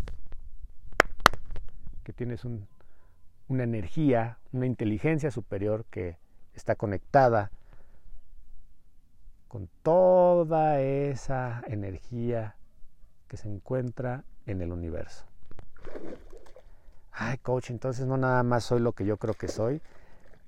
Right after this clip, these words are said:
Yo creo que te quedas corta. Te quedas corta con lo que tú crees que eres. Pero para empezar,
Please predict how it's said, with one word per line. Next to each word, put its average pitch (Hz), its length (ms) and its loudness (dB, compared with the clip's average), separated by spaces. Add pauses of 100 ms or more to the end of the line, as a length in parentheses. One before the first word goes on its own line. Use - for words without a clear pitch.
(240)
Yo 135 140 6
creo 170 220 8
que 180 100 2
te - 140 0
quedas 120 480 0 (120)
corta. - 540 2 (2250)
Te - 100 -10
quedas 117 340 2
corta 160 380 4
con - 140 -4
lo 95 100 0
que - 120 -4
tú 110 120 -2
crees - 260 -2
que 78 180 -2
eres. - 360 -12 (1080)
Pero 110 200 4
para 101 220 2
empezar, 185 520 2